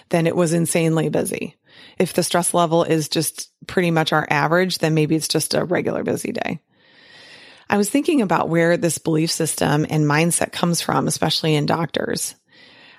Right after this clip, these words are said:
I think it starts in third year of med school. That's when we really hit the wards, start working intensively with the residents and fellows and attendings, and we learn a whole new culture, the culture of the medical world.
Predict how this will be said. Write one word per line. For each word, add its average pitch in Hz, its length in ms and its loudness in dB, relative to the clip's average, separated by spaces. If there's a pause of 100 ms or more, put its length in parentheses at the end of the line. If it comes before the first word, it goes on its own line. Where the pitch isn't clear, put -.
(100)
I 180 40 -2
think 233 360 0
it - 240 0
starts 165 460 0
in 165 160 2
third 160 260 -2
year - 340 -2 (140)
of 156 160 0
med 160 220 -2
school. - 400 -2
That's - 260 -2
when 220 220 2
we 175 120 2
really 156 220 2
hit 208 160 0
the 220 100 0
wards, 175 480 2
start - 320 -2
working 196 300 0
intensively 170 840 0
with 175 160 -2
the - 80 -6
residents 180 440 0
and 160 120 -4
fellows 165 320 2
and 175 100 -2
attendings, 160 480 -2 (420)
and 202 120 0
we 202 100 4
learn 202 460 2
a - 40 -4
whole 180 480 2
new 165 600 2
culture, - 600 -4 (280)
the 165 160 0
culture - 420 0
of 160 140 2
the 160 80 2
medical 156 360 0
world. - 400 0